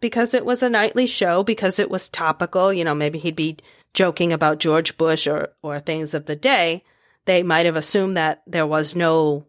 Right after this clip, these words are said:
life for it afterward. There was no real benefit to preserving the shows because who would watch them,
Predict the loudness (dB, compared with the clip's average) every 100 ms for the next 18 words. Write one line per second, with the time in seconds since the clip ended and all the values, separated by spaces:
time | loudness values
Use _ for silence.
0 | -10 0 2 2 -2 -18 -4 0 2 0
1 | 0 0 0 -2 -6 -6 -4 -4 -4 -6
2 | -2 -2 0 0 2 0 -8 _ _ _
3 | -2 0 2 0 -2 -2 -4 -4 -2 0
4 | 2 2 0 -4 -2 2 2 2 -2 -8
5 | -6 -6 -4 -4 -2 2 2 0 -6 -8